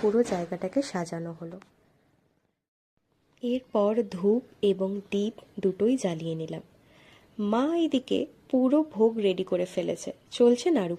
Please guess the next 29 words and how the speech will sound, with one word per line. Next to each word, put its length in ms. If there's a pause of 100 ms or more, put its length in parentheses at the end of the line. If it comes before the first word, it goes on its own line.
পাকানো। 380 (560)
ভোগ 260 (160)
বলতে 380
লক্ষ্মী 340
পুজোয় 340
যা 240
হয়, 360 (540)
নাড়ু, 380 (100)
মোয়া, 600 (100)
ক্ষীর, 480 (180)
চিড়ে, 600 (420)
খিচুড়ি, 760 (100)
পায়েস, 580 (260)
তার 160
সাথে 320
পাঁচ 240 (120)
রকম 260
ভাজা, 460
আলুর 460
দম 260
এবং 280
বিভিন্ন 460
ফল, 380 (560)
তার 200
সাথে 320
মিষ্টির 460
মধ্যে 400
কিছু 320
সন্দেশ 580